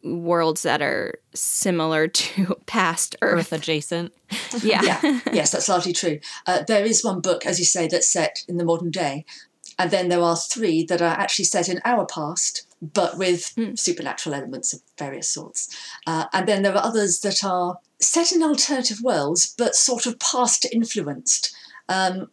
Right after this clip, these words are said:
Speaker 3: a lot of them don't map exactly onto a specific period, I, you know, because they'll have been shaped by their own history in ways that, that don't entirely tally with ours.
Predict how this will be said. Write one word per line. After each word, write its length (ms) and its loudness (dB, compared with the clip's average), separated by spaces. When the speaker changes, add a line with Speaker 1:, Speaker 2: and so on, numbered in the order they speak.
Speaker 3:
a 80 2
lot 180 4
of 40 -6
them 180 2
don't 280 2
map 300 2
exactly 520 0
onto 240 -2
a 40 2
specific 520 -2
period, 500 -2
I, 140 -2
you 80 -8
know, 140 0
because 400 0
they'll 140 4
have 100 0
been 120 2
shaped 360 2
by 160 2
their 180 4
own 180 2
history 560 -2
in 200 2
ways 260 4
that, 140 0
that 180 0
don't 240 2
entirely 640 0
tally 340 2
with 140 2
ours. 720 -2